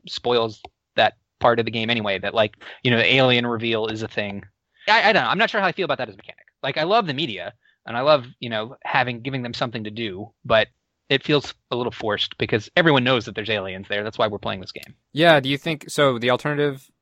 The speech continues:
Speaker 2: I'm just postulating here, the alternative that would just have the game open up with the aliens being known, like, all of a sudden, you think?
Speaker 1: Uh, I hadn't thought of that. That could work.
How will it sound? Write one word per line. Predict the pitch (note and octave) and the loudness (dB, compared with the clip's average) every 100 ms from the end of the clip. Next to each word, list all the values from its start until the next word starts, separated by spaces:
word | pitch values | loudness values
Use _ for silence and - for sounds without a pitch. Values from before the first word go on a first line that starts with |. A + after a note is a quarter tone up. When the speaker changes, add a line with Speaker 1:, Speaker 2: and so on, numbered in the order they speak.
| G#2 | -8
Speaker 2:
I'm | A#2+ | -6
just | A2+ G2+ | -6 -4
postulating | A#2 G#2+ - G#2+ G2+ F#2+ | 0 -2 -2 -8 -8 -10
here, | G#2 | -8
the | G2+ G#2+ | -6 -4
alternative | A2+ D#3+ D3 B2 | 0 0 2 2
that | A2+ A#2+ | 4 4
would | B2 | 2
just | A2+ - | -4 -4
have | A#2 A#2 G#2+ - _ _ - | 2 2 2 -4 _ _ -6
the | A#2 | -4
game | A2 A#2+ A#2+ B2+ | 0 0 0 0
open | A#2+ B2+ | 0 2
up | A2 A#2 | 4 2
with | A#2+ A#2 A2+ - | 2 0 0 -4
the | - B2 | 0 4
aliens | A#2+ A#2+ A#2+ | 4 4 0
being | A2+ A2+ A2 | 0 -2 0
known, | G2+ G2 G#2 A2+ _ - | 2 2 0 -4 _ -2
like, | B2 | 4
all | A#2 | 6
of | A#2 | 4
a | |
sudden, | A2+ B2 A#2+ A2+ - | 6 4 4 -4 -6
you | C3 | -2
think? | C3+ B2 - _ _ _ _ _ _ _ - | 0 0 -4 _ _ _ _ _ _ _ 2
Speaker 1:
Uh, | A3 C#4+ D4+ C#4 B3+ | 6 10 10 8 6
I | A3+ | 2
hadn't | D#4 F4 F4 | 4 2 0
thought | - C#4+ A#3+ | 0 2 2
of | |
that. | B2+ A2 G#2+ _ _ _ _ | 2 2 0 _ _ _ _
That | - - | -2 0
could | E4+ | 0
work. | C3 - - | 0 -4 -12